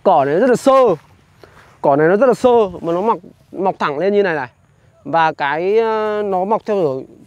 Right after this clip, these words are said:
từng cái cây luôn. Và khi các bạn sử dụng trục băm ấy thì cái lưỡi nó sẽ chém từ trên xuống dưới như này này.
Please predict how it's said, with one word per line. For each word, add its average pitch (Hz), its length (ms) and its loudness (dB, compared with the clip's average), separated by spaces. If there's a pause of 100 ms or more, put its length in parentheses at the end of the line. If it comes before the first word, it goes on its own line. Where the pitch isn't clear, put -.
(180)
từng 175 140 -2
cái 165 160 -4
cây 220 140 4
luôn. 208 380 0
Và 160 100 -6
khi 208 200 -6
các 208 60 0
bạn 175 140 -2
sử 151 120 -10
dụng 156 140 -6
trục - 120 -8
băm 196 200 -2
ấy 214 80 -10 (440)
thì 160 100 -4
cái 165 200 0
lưỡi 240 360 2
nó 240 80 2
sẽ 214 120 -6
chém 202 260 -2
từ 220 60 -4
trên 208 180 2
xuống 185 120 0
dưới 170 160 0
như 214 100 -2
này 180 80 -4
này. 139 100 -10